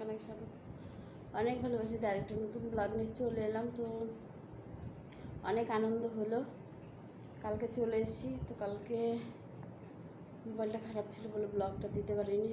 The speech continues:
তো যাই হোক, দেখতে পাচ্ছ সকাল সকাল উঠে স্নান হয়ে গেছে, রান্না মোটামুটি হয়ে গেল। শাকটা করতে পারলাম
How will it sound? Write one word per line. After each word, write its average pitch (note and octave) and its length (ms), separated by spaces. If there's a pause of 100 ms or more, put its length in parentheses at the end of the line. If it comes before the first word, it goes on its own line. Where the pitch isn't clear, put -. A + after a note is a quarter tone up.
(120)
তো A3 60 (120)
যাই G3+ 220
হোক, A#3+ 140 (220)
দেখতে G3 240
পাচ্ছ G3 140 (160)
সকাল G3+ 240
সকাল G3+ 240
উঠে G3+ 220
স্নান F#3+ 260 (120)
হয়ে F#3+ 180
গেছে, F#3 200 (1120)
রান্না A3 280 (100)
মোটামুটি A3+ 380 (120)
হয়ে A3 260
গেল। A3+ 140 (380)
শাকটা G3+ 360
করতে F3 240
পারলাম D#3 240